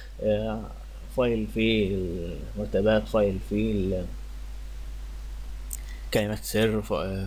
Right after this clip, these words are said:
في اليوزر، أرقام تليفونات اليوزر، أرقام الكريدت كارد. فأنا بناء عليه أقدر أحدد ال-، البرميشنز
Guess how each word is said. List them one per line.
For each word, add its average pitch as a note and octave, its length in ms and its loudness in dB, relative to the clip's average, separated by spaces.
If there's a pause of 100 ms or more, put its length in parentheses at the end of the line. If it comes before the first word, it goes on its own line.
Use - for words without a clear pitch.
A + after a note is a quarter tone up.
في G2+ 760 4
اليوزر، G#2 580 4
أرقام G#2+ 260 4
تليفونات G#2 380 0
اليوزر، G#2+ 420 6
أرقام G#2 280 2
الكريدت G#2 360 4
كارد. A#2 260 6 (420)
فأنا A2+ 720 0
بناء B2+ 360 4
عليه B2+ 300 6
أقدر C3+ 300 6
أحدد B2+ 340 2
ال-، G2+ 920 2
البرميشنز C#3 920 4